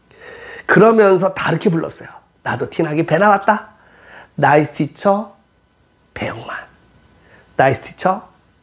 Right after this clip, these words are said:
벨집. 나이스 티처, 배삼룡. 배씨 연예인들은 다 갖다 붙였던 것 같습니다.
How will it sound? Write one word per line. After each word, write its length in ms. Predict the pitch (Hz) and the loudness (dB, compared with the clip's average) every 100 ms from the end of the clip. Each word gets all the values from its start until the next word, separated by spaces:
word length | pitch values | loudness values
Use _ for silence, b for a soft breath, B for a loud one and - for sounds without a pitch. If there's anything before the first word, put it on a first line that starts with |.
| _ | _
벨집. 520 | - 165 139 139 123 - _ _ _ B B B B | -2 0 0 -2 -8 -10 _ _ _ B B B B
나이스 320 | 143 156 147 | 2 4 2
티처, 240 | - 175 170 - | -2 -2 -2 -8
배삼룡. 520 | - 135 151 143 - - _ b b b - | -4 -2 -2 -4 -8 -20 _ b b b -2
배씨 520 | 160 214 - - 233 | 2 4 2 0 4
연예인들은 720 | 165 170 175 165 143 165 175 | 4 6 4 4 4 0 0
다 360 | - - 139 185 | -10 -8 -6 -6
갖다 400 | - 135 165 147 | -6 -6 -6 -6
붙였던 640 | - 143 - 139 - 123 | -8 -6 -4 -4 -2 -2
것 80 | 165 | -2
같습니다. 480 | 180 - - - | -4 -4 -8 -10